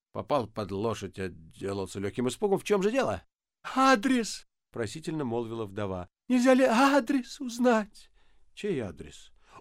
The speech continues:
«О Бендера!» «Откуда же я знаю?»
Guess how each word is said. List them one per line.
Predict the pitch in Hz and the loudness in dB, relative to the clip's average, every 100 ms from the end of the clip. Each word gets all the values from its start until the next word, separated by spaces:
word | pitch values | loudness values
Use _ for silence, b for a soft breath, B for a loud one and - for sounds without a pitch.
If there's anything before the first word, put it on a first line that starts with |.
| - | -10
«О | - 254 240 | 4 6 8
Бендера!» | 214 240 214 170 147 139 135 _ _ _ _ - | 8 8 8 4 2 2 -4 _ _ _ _ -6
«Откуда | 151 110 196 | -2 4 4
же | 120 | 4
я | 175 | 2
знаю?» | 160 151 98 | 2 -2 -4